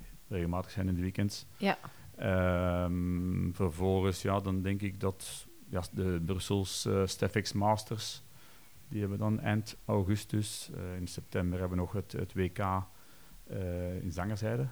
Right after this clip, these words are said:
Speaker 1: W K
Speaker 2: Ja.
Speaker 1: Jonge Paarden. Eh, en dan eigenlijk de laatste grote van dit jaar is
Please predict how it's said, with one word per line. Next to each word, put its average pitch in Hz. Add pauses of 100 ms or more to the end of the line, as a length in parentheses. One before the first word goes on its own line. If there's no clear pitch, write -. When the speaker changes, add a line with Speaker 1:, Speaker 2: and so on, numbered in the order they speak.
Speaker 1:
W 95
K 92
Speaker 2:
Ja. 95
Speaker 1:
Jonge 90
Paarden. 107 (1000)
Eh, - (400)
en 87
dan 85
eigenlijk 87
de 85
laatste 98
grote 98
van 90
dit 90
jaar 92
is 101